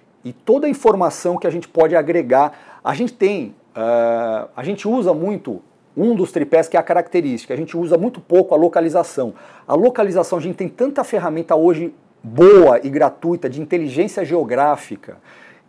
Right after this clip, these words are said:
que a gente poderia agregar essa camada de inteligência aqui e proporcionar uma escolha mais madura pra quem tá comprando e pra quem tá vendendo um imóvel, que a gente não usa, que eu acho um pecado.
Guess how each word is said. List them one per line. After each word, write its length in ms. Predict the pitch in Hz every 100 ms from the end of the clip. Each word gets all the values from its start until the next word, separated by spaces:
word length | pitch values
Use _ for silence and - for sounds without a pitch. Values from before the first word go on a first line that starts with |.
| _
que 120 | 170
a 40 |
gente 160 | 160 180
poderia 640 | 196 180 175 175 226 185 -
agregar 460 | 156 156 170 135
essa 180 | 202 202
camada 380 | 180 175 170 170
de 80 | 151
inteligência 600 | 151 156 135 147 151 -
aqui 320 | 165 165 156 - _ _
e 80 | 147
proporcionar 720 | 147 180 202 202 - 170 175
uma 100 | 214
escolha 400 | 202 - 175 175
mais 160 | 165 170
madura 560 | 170 151 117 185 214 165
pra 140 | 151
quem 160 | 160 151
tá 100 | 156
comprando 460 | 165 143 160 170
e 40 | 160
pra 140 | 151
quem 160 | 156 143
tá 160 | 147
vendendo 300 | 143 143 143
um 40 | 131
imóvel, 440 | 123 147 156 120
que 80 | 160
a 40 |
gente 200 | 165 165
não 100 | 147
usa, 260 | 160 190 147
que 80 | 156
eu 80 |
acho 180 | 160 -
um 40 | 165
pecado. 720 | 185 185 160 160 151 120